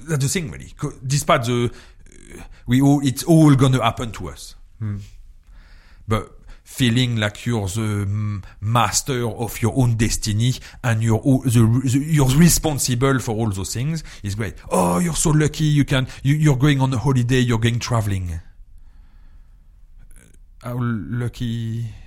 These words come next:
Speaker 1: do you have to be to go traveling? <laughs> No, you have to put the time aside. You have to save the money. You have to know where you're going. You have to know how to pack your, uh, luggage.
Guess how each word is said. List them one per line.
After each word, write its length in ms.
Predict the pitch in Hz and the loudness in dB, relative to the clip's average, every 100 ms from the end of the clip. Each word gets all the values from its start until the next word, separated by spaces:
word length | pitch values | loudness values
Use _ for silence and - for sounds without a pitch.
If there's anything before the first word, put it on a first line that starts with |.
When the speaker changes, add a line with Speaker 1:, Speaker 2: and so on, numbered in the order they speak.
| - | -12
Speaker 1:
do 120 | 110 | -8
you 140 | 113 113 | -4 -4
have 140 | 113 | -4
to 100 | - | -6
be 220 | 123 208 185 | -6 -6 -6
to 140 | - | -8
go 140 | 98 90 | -8 -8
traveling? 500 | - 87 85 92 - | -6 -6 -6 -6 -8
<laughs> 60 | - - - - - - - - - - - - | -14 -20 -20 -20 -20 -20 -20 -20 -20 -20 -18 -6
No, 420 | 123 254 208 - | -4 -4 -6 -6
you 100 | 98 | -4
have 180 | 113 - | -4 -4
to 420 | - 113 110 110 - - - | -2 0 2 0 -2 -10 -16
put 180 | - 120 | -4 -2
the 160 | 107 101 | 0 0
time 320 | 113 101 98 | 0 0 0
aside. 680 | 90 - 101 127 202 240 - - | -2 -6 -4 -2 0 -2 -6 -10
You 140 | - 107 | -2 -2
have 140 | 98 | 0
to 240 | - 104 98 | -4 -4 -4
save 340 | - 113 113 | 0 2 4
the 100 | 110 | 4
money. 420 | 104 98 131 233 - - - | 4 2 2 0 -4 -16 -4
You 120 | 117 | -2
have 120 | 113 - | 0 0
to 120 | 117 | 2
know 180 | 123 139 | 4 6
where 160 | 123 | 6
you're 180 | 117 113 | 6 4
going. 460 | 107 98 135 262 277 - 117 | 2 2 0 0 -4 -6 -4
You 100 | 127 | -4
have 100 | - | -2
to 100 | 131 | 0
know 100 | 135 | 4
how 100 | 127 | 4
to 160 | 123 | 2
pack 320 | - 185 - - | 0 -4 -4 0
your, 800 | 147 139 131 127 123 120 120 120 | 2 4 2 2 0 0 0 -2
uh, 40 | - - | -4 -2
luggage. 560 | 107 110 107 185 269 | 2 2 2 0 0